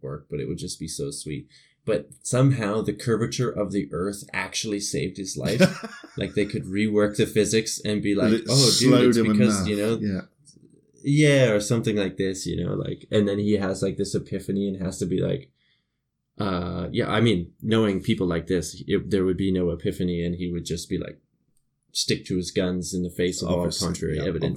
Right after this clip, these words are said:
Speaker 2: obviously.
Speaker 1: But
Speaker 2: Yeah.
Speaker 1: it would be sweet if somehow the curve of the earth saved his life. You know?
Speaker 2: Yeah, what, what I, I was thinking as we go through,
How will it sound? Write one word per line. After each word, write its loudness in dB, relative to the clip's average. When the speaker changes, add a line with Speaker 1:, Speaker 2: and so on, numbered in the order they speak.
Speaker 2:
obviously. -14
Speaker 1:
But 0
Speaker 2:
Yeah. -8
Speaker 1:
it 6
would 6
be 4
sweet 2
if 2
somehow 0
the -4
curve 0
of -4
the -8
earth -4
saved -4
his -4
life. -10
You -10
know? -6
Speaker 2:
Yeah, -4
what, 0
what 0
I, 2
I 4
was 0
thinking 2
as 2
we 2
go 2
through, -6